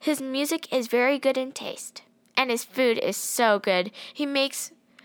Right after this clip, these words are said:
he makes me food without a hesitation. When I ask him, he always says, "Of course." He is the best father I could ever have.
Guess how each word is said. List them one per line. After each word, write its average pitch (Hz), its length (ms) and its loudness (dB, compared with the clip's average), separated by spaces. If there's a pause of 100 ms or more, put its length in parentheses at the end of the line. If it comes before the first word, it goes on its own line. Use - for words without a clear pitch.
(200)
he 285 140 -6
makes 320 320 -4
me 277 240 -4
food 262 260 -4
without 262 320 0
a 285 60 0
hesitation. 240 840 -2 (760)
When 254 140 -4
I 240 120 6
ask 240 360 2
him, 294 260 -4
he 269 200 -4
always 240 240 2
says, 240 320 -4 (220)
"Of - 180 -4
course." - 420 -8 (1400)
He 302 200 -2
is 302 260 0
the 240 120 -4 (140)
best 262 320 2
father 202 380 2
I 208 160 0
could 220 280 -6
ever 208 260 -2
have. - 340 -4